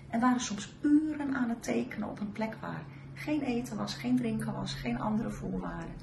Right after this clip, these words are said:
Alleen maar heel goed materiaal en een heel serieus onderzoeksteam. Dus die ook echt wat zij deden serieus namen, daarover in gesprek gingen na afloop.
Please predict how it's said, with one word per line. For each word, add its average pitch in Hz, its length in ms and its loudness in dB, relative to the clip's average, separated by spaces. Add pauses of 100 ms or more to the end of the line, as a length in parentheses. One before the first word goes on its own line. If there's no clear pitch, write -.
(360)
Alleen 170 440 0
maar 330 260 -4 (380)
heel 240 220 2
goed - 280 -4
materiaal 233 680 -4 (460)
en 196 140 -2
een 196 100 -2
heel 285 220 0
serieus 226 580 0
onderzoeksteam. - 680 -8 (1120)
Dus - 140 -10
die - 180 -6
ook 214 120 -4
echt 262 280 -4
wat 208 220 0
zij 214 240 0
deden 202 320 -4
serieus 190 540 -4
namen, 127 260 -6
daarover - 340 -4
in 165 100 -10
gesprek - 340 -8
gingen 185 240 -6
na 185 100 -4
afloop. - 340 -10